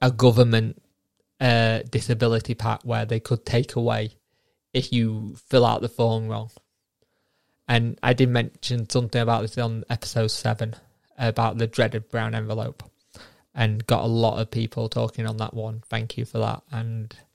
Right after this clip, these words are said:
anyone going through that, I know how hard it is. I know how dreadful it is. And my thoughts are with you with that one. As I always say at the end of these, stay safe, take care. We'll play the calming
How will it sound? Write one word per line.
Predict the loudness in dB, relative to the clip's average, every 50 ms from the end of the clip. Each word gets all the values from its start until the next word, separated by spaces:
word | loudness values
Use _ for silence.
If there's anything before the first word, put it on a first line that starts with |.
| _ _ _ _ _ _ _ _ _
anyone | 6 6 8 8 6 4 4
going | 4 2 2 2 0
through | 0 0 0 2
that, | 2 0 -2 -2 -4 _
I | -4 -4
know | -2 -2 0 2 6 8 8 8 8
how | 6 4 2 0
hard | 2 2 2 2 2 0 -2
it | -4
is. | -6 -6
I | -4 -4 -4
know | -4 -4 -4 -2 -2 -2
how | -2 -2 -2 -4 -4
dreadful | -4 -4 -4 -4 -6 _ -6 -4 -4
it | -2
is. | -4 -6 -6 -8 -8
And | -6 -4
my | -2 -2 -4 -6 _ _ _ _ _ _ _
thoughts | -20 -2 2 4 4 4 4 2 -2 -2
are | 0
with | 0 0 0 -2
you | -2 -2 -2
with | -2 -2 -2
that | -4 -4 -4
one. | -4 -6 -6 -8 -10 -14 _ _ _ _ _ -20 -20 _ _ _ _ _ _ _ _ _ _ _ _ _ _ _ _ _ _ _ _ _ _ _ _ _ _ _ _ _ _ _ 8
As | 10 12 12
I | 12 12 12
always | 12 12 12 12 12
say | 10 10 10 10
at | 10 10
the | 8 6
end | 6 6 4
of | 2 4
these, | 4 6 6 6 4 2 -2 -8 -16 -14
stay | -12 -10 -10 -10 -12 -14 _ _ _ _ _ 10 10 10 10
safe, | 8 6 4 6 6 6 6 4 0 -6 -14 -20 _ _ _ _ _ _ _ _ _ _ _ _ _ _ _ _ _
take | 4 8 8 8 8 6
care. | 2 0 2 4 4 4 2 0 -2 -8 _ _ _ _ _ _ _ _ _ _ _ _ _ _
We'll | 0 0
play | 0 4 6 8 8 8
the | 8 6
calming | 6 6 8 8 8 6 4 0 0